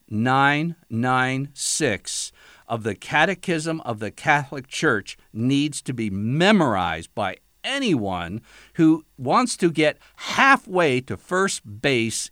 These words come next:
in apologetics. Again, this is the primary, uh,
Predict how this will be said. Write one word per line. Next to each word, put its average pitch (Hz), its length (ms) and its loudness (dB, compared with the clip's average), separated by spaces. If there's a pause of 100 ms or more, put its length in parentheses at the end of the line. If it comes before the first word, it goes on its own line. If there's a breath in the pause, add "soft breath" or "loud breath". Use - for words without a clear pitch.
in 120 140 -4
apologetics. 104 1040 -4 (580 loud breath)
Again, 123 500 2
this 139 300 0
is 143 120 -8
the 135 100 0
primary, 156 640 0 (460)
uh, 117 220 -2